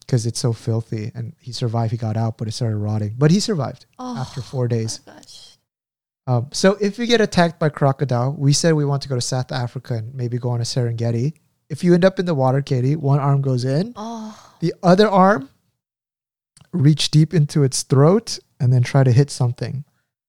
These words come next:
Speaker 1: So it's shocked.
Speaker 2: Okay, I hope I never have to reuse that knowledge.
Speaker 1: Yeah, but now you know.
Speaker 2: Yeah, I know.
Speaker 1: Um, oh, and one other thing. If you get lost somewhere,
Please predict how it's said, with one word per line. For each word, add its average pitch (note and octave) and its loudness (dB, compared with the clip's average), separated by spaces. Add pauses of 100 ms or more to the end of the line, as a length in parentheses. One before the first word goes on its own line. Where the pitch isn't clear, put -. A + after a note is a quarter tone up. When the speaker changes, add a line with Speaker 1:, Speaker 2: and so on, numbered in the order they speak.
Speaker 1:
So A2 -8
it's G2+ -8
shocked. - -8
Speaker 2:
Okay, - -12
I G#3 -8
hope G#3+ -10
I G#3+ -10
never G#3 -10
have G3+ -8
to G#3 -12
reuse G3 -8
that G3 -8
knowledge. F#3+ -6 (460)
Speaker 1:
Yeah, A2 -2
but A2+ -6
now C3 0
you C3 0
know. A#2 -4 (380)
Speaker 2:
Yeah, A3 -16 (340)
I D#3 -2
know. B2 2
Speaker 1:
Um, B2 2 (1700)
oh, D3 4
and C3 2
one C#3+ 2
other C#3+ 4
thing. A#2 -2 (1900)
If F#3+ 0
you A#3+ 2
get G#3+ 2
lost C#3+ 2
somewhere, G3 0